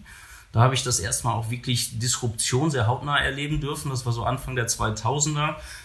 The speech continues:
Während das Jahr zweitausend noch bombastisch war, kamen dann die ganzen, äh, Download-Angebote, vorneweg sicherlich iTunes, und, äh, hat den Markt in großen Teilen disruptiert.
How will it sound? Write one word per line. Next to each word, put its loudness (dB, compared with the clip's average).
Während 4
das 4
Jahr 6
zweitausend 0
noch -4
bombastisch 0
war, 2
kamen 0
dann -2
die -4
ganzen, 0
äh, 6
Download-Angebote, 2
vorneweg -2
sicherlich -4
iTunes, -2
und, 2
äh, -2
hat -2
den -4
Markt 0
in -2
großen -2
Teilen -4
disruptiert. -4